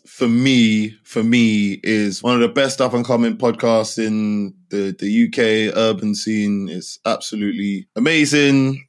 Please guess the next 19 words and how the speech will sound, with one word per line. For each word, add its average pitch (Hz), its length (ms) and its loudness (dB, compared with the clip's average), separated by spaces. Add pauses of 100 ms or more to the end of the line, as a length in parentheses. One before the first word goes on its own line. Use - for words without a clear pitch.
Harry, 143 600 4
Henry, 127 420 2
both 123 320 0
of 123 60 0
those 120 180 2
guys. 113 540 0
Again, 117 380 2
like 110 180 0
we 113 100 -4
were 110 80 -2
just 123 220 -6
talking 117 260 -2
about 107 320 -2
the, 101 300 -4
the 92 100 -12
relationship 107 640 -2
between 104 380 -6
the 101 80 -4
hosts. 107 400 -4